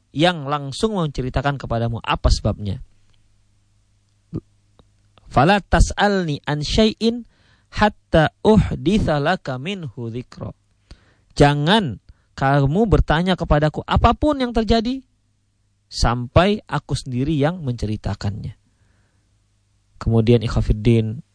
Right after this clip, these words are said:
mereka berdua pun, eh, menaiki sampan, kapal, numpang, tidak bayar, ya, gratis. Kemudian setelah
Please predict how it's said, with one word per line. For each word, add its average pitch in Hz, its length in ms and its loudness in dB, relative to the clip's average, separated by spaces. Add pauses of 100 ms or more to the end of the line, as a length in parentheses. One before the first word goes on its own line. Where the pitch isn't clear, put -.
(340)
mereka 110 320 2
berdua 107 400 4
pun, 107 320 0 (1040)
eh, 104 560 6
menaiki 110 560 2
sampan, 107 720 2
kapal, 113 720 0 (800)
numpang, 120 800 2
tidak 127 240 0
bayar, 117 720 2
ya, 107 340 -6
gratis. - 880 -2 (760)
Kemudian 117 920 0
setelah 120 360 -2